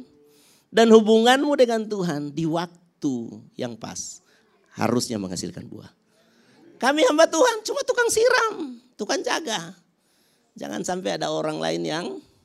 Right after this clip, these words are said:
motong saudara atau merusak saudara. Kami yang jaga.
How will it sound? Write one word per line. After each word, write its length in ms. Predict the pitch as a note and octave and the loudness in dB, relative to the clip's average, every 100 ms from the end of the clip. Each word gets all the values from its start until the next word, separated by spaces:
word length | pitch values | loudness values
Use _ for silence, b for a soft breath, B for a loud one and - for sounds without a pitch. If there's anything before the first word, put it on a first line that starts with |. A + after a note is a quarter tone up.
| _ _ _ _ _ _ | _ _ _ _ _ _
motong 400 | B2+ B2+ D3+ D#3 | -10 -8 -6 -6
saudara 560 | D3+ D#3 D#3 F3 A3 - | -8 -6 -4 -4 -6 -8
atau 560 | A3+ F#3+ A#3 A3 F3+ | -8 -8 -8 -12 -14
merusak 400 | - D3+ F3+ F3+ | -8 -6 -6 -10
saudara. 400 | D3+ C#4+ D#4+ - _ _ - | -12 -14 -14 -16 _ _ -14
Kami 320 | - - - | -10 -6 -6
yang 80 | A#3 | -6
jaga. 320 | A#3 A3 - | -10 -12 -16